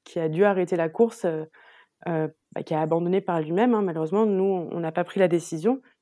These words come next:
mais c'était effectivement en accord aussi avec lui. Heu, c'était mieux pour lui, heu, de s'arrêter. Voilà, on était, heu, en milieu de course, heu, l'état de ses pieds était assez catastrophique. Comme tu peux l'imaginer, courir pieds nus, c'est pas toujours une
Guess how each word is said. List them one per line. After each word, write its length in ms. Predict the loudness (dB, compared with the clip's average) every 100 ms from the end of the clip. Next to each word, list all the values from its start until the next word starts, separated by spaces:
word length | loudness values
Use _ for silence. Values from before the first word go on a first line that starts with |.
| _
mais 140 | -4
c'était 480 | -4 -2 0 0 -2
effectivement 640 | -4 -4 -6 -4 -2 -2 0
en 140 | 0
accord 340 | 0 2 2
aussi 340 | 2 -2 0 2
avec 440 | 2 0 0 0
lui. 220 | 0 0 -2 _ _ -8
Heu, 260 | -6 -6 -6
c'était 280 | -8 -6
mieux 200 | -2 -2
pour 200 | -2 -2
lui, 240 | 0 2 2
heu, 400 | 2 2 -2 -6
de 260 | -8 -6 -4
s'arrêter. 500 | -2 -2 -2 -4 -8 _ _ _ _
Voilà, 240 | -20 -20 -20 -20
on 40 |
était, 180 | -18 -10
heu, 180 | -10 -10 -12
en 80 | -6
milieu 300 | -4 -2 -2
de 60 | 0
course, 400 | 0 0 -2 -8
heu, 260 | -6 -4
l'état 300 | -4 -4 -4
de 40 | -8
ses 100 | -8
pieds 480 | -8 -4 -2 -2 -4
était 260 | -14 -18 -12
assez 260 | -10 -8 -6
catastrophique. 840 | -6 -6 -6 -4 -6 -2 -4 -4 -10 _ _ _ _
Comme 120 | -8 -6
tu 100 | -4
peux 100 | -4
l'imaginer, 440 | -2 -4 -4 -4
courir 420 | -4 2 2 2
pieds 200 | 2 2
nus, 180 | 4 2
c'est 140 | 0
pas 180 | -6 -6
toujours 380 | -2 0 2 4
une 120 | 2